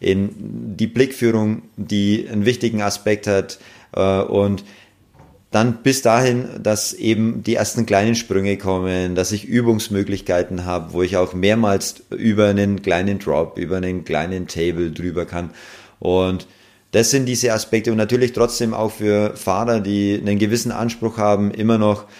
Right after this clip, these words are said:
eine Strecke in der Hinterhand habe, ähm, dass ich sie auch bei mir noch zufriedenstelle.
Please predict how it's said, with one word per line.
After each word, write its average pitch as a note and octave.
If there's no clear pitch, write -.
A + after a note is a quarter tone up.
eine G2
Strecke G#2+
in G#2
der G#2
Hinterhand G#2
habe, G2
ähm, F#2
dass F#2+
ich G2
sie -
auch F#2+
bei F2+
mir F#2+
noch F2+
zufriedenstelle. F2+